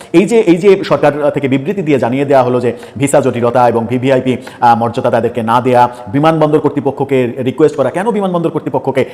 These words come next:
রিকোয়েস্ট করতে হবে? আইনের ব্যত্যয় বাংলাদেশে ঘটলেও আমেরিকায় যে ঘটবে না, সেটা কি তারা জানে না? খুবই স্বাভাবিক ব্যাপার যে তারা আইনের বাইরে কিছু করবে না। কারা ভিভিআইপি মর্যাদা পাবে, কারা প্রোটোকল পাবে, কারা পাবে না, এই সামান্য জ্ঞানটুকু সরকারের থাকবে না, সরকারের,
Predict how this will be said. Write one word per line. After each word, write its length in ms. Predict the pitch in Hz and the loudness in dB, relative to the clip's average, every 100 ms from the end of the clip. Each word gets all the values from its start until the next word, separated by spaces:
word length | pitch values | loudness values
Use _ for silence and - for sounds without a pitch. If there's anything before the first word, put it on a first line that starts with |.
| - 120 | -6 -4
রিকোয়েস্ট 320 | 139 160 - | 0 0 0
করতে 180 | 123 117 | -4 -2
হবে? 200 | 107 113 127 | -2 -2 -2
আইনের 340 | 160 220 214 | 0 0 2
ব্যত্যয় 360 | 175 - 185 185 - | 2 4 2 2 -2
বাংলাদেশে 520 | 107 131 165 180 202 220 | -2 2 4 2 2 2
ঘটলেও 340 | 170 180 160 | 2 2 2
আমেরিকায় 460 | 156 147 190 208 196 | 2 0 0 2 2
যে 100 | 175 | 2
ঘটবে 260 | 156 156 | 2 0
না, 80 | 160 | -4
সেটা 180 | 151 156 | -4 -4
কি 80 | 156 | -2
তারা 160 | 151 | 0
জানে 180 | 143 208 | 0 0
না? 120 | 170 - - | -4 -6 -8
খুবই 160 | - 220 | -4 -2
স্বাভাবিক 300 | 175 147 123 | -2 -2 -2
ব্যাপার 220 | 123 117 | -2 -2
যে 80 | 131 | -2
তারা 240 | 139 143 - - | 0 0 -4 -2
আইনের 260 | 147 160 | 0 2
বাইরে 200 | 135 127 | 2 2
কিছু 180 | 123 120 | -2 -2
করবে 140 | 147 | 0
না। 240 | 143 113 95 - | 0 -2 -6 -4
কারা 220 | 156 175 196 | 2 4 4
ভিভিআইপি 400 | 160 180 180 175 | 4 4 2 2
মর্যাদা 300 | 156 151 147 | 0 2 2
পাবে, 240 | 139 147 | 2 2
কারা 200 | 143 143 | 0 0
প্রোটোকল 340 | 147 143 143 | -2 0 0
পাবে, 240 | 139 131 131 | 0 0 0
কারা 200 | 123 - | -2 -2
পাবে 200 | 131 156 | 2 2
না, 140 | 143 - - | 0 -2 -2
এই 160 | 147 190 | 0 0
সামান্য 400 | 170 165 170 160 | 0 0 0 2
জ্ঞানটুকু 420 | 135 143 160 160 - - | 0 0 0 0 -2 -2
সরকারের 400 | 160 139 139 131 | 0 2 2 2
থাকবে 280 | 135 139 151 | -2 -2 -2
না, 60 | |
সরকারের, 360 | 139 123 143 | -2 0 0